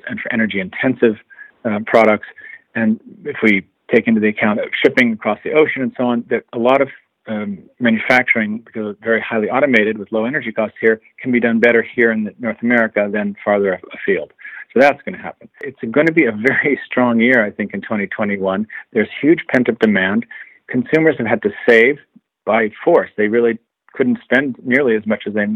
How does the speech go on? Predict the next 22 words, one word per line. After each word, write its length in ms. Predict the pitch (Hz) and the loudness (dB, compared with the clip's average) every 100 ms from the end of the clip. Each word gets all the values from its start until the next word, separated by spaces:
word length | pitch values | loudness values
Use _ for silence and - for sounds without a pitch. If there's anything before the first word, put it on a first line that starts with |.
| 107 | -2
would 140 | 123 120 | 0 2
have 140 | 101 | 4
otherwise. 420 | 117 139 101 101 - - - | 4 4 2 -2 -8 -20 -4
They 80 | 110 | -2
couldn't 260 | - 143 123 | 2 2 4
really 180 | 131 | 4
do 300 | 117 120 117 - | 4 4 4 0
physical 440 | 120 110 110 107 - | -2 0 2 2 2
entertainment. 600 | 123 113 - 117 110 131 | 2 2 2 2 4 4
They 80 | 104 | 0
couldn't 240 | - 120 113 | 0 2 4
go 120 | 110 | 4
to 60 | 101 - | 2 2
stores 320 | 113 104 107 | 4 4 2
and 100 | 104 | 2
restaurants. 460 | 104 107 110 113 - - - - - _ - | 0 2 0 0 -2 -14 -12 -14 -16 _ 2
So 80 | 117 | 4
they 100 | 135 | 4
did 160 | 139 - | 2 0
some 120 | 170 | 2
online, 480 | 170 156 127 117 120 | 2 4 4 4 2
but 160 | 135 | 0